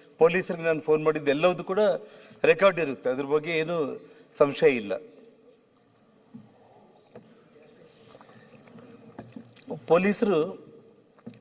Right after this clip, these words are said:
ಭಾಳ ಸುಲು-, ಈಸಿಯಾಗಿ ತಗೊಂಡ್ರು. mostly ಅವ್ರು ಏನಂದ್ರೆ, "ಒಂದು ನಲವತ್ತೈವತ್ತು ಮಂದಿ ಇದ್ದಾರೆ, ಹೋಗಿ ನಾವು ಬ್ಯಾನರ್ಸ್‌ನ ತೆಗಿಸಿ ಅಲ್ಲಿರೋರನ್ನ ಮತ್ತೆ ವಾಪಸ್ ಕಳಿಸ್ಬೋದು" ಅಂತೇಳಿ ಅಂದ್ಕೊಂಡಿದ್ದಾರೆ.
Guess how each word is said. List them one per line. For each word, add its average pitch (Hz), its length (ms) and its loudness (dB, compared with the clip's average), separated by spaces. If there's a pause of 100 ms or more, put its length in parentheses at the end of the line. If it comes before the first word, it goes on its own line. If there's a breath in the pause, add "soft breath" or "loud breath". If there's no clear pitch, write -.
ಭಾಳ 147 160 4
ಸುಲು-, 160 300 -6
ಈಸಿಯಾಗಿ 156 520 0
ತಗೊಂಡ್ರು. 131 400 -2 (580 loud breath)
mostly 156 200 2
ಅವ್ರು 165 140 2
ಏನಂದ್ರೆ, 170 220 -4
"ಒಂದು 165 120 -8
ನಲವತ್ತೈವತ್ತು 151 600 2
ಮಂದಿ 151 120 -6
ಇದ್ದಾರೆ, 131 640 -2 (800 soft breath)
ಹೋಗಿ 160 200 4
ನಾವು 160 180 4
ಬ್ಯಾನರ್ಸ್‌ನ 143 500 0
ತೆಗಿಸಿ 139 380 -2
ಅಲ್ಲಿರೋರನ್ನ 143 500 2
ಮತ್ತೆ 139 260 -2
ವಾಪಸ್ 123 380 2
ಕಳಿಸ್ಬೋದು" 135 540 -4
ಅಂತೇಳಿ 120 320 -4
ಅಂದ್ಕೊಂಡಿದ್ದಾರೆ. 113 600 -4